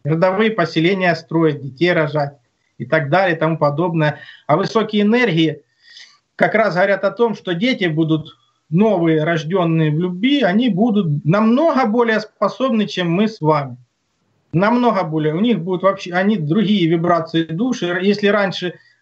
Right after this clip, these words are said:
шла речь о детях индиго, то есть это переходные дети, это не совсем то, что мы привыкли, что они куда-то продвинут. Нет, это как раз дети перехода были.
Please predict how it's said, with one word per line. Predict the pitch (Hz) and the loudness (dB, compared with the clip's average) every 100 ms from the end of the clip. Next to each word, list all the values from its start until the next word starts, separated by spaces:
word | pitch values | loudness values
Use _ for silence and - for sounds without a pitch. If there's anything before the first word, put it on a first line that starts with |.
| _ 151 | _ -14
шла | 143 208 208 | -2 0 2
речь | 190 180 | 0 -2
о | |
детях | 180 175 165 160 | -2 -2 -2 -4
индиго, | 190 175 262 226 202 | -4 -2 0 2 0
то | - | 0
есть | 160 156 | -4 -4
это | 165 165 | -4 -2
переходные | 180 196 214 185 185 170 | -2 0 0 -2 -2 -2
дети, | 156 226 262 240 208 - _ _ - | -2 -2 -2 -2 -4 -6 _ _ -8
это | 160 180 | -4 -2
не | 175 | 2
совсем | 185 175 170 160 | 0 0 0 0
то, | - 240 | 0 -2
что | 240 - 202 202 _ _ _ _ _ _ | -2 -2 -2 -2 _ _ _ _ _ _
мы | 160 180 | 0 2
привыкли, | 190 190 190 175 | 2 2 0 0
что | 170 - | 0 0
они | 180 170 | 0 2
куда-то | 180 180 175 160 | 2 2 2 0
продвинут. | 175 175 220 202 165 | 0 0 2 0 0
Нет, | 175 143 | 0 0
это | 147 160 | 0 -2
как | 170 | 0
раз | - 190 156 | 0 0 0
дети | 226 202 | -2 -2
перехода | 165 180 185 - 151 151 | -2 -2 -2 -2 -2 -2
были. | 127 131 127 | -6 -10 -12